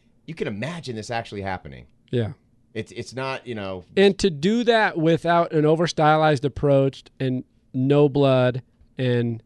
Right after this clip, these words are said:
Speaker 2: you know, like,
Speaker 1: Yeah.
Speaker 2: that's, that's, that's pretty im-, that's pretty impressive.
Speaker 1: It's insane. I, I mean, so simplistic and minimalistic, and it just works.
Speaker 2: So, so, so Pam dies. So we have Kirk and Pam kill one and two. They're gone.
Speaker 1: Mm-hmm.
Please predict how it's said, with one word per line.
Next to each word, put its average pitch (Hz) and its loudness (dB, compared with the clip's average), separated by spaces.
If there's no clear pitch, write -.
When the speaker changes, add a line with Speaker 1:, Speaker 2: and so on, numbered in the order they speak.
Speaker 2:
you 131 0
know, 123 0
like, 143 2
Speaker 1:
Yeah. - -12
Speaker 2:
that's, 147 2
that's, 131 0
that's 135 -4
pretty 143 -2
im-, 117 -4
that's 120 -8
pretty 135 -6
impressive. 104 -10
Speaker 1:
It's 98 -14
insane. 92 -10
I, 104 -8
I 113 -8
mean, 113 -8
so 135 -6
simplistic 104 -12
and 90 -10
minimalistic, 82 -14
and 85 -14
it 80 -14
just 80 -20
works. 80 -16
Speaker 2:
So, 151 4
so, 143 0
so 151 -2
Pam 165 0
dies. 143 -2
So - -6
we 175 4
have 202 0
Kirk 247 -2
and 208 -4
Pam 165 0
kill 196 2
one 165 4
and 165 -2
two. 143 2
They're 143 2
gone. 123 0
Speaker 1:
Mm-hmm. 98 -10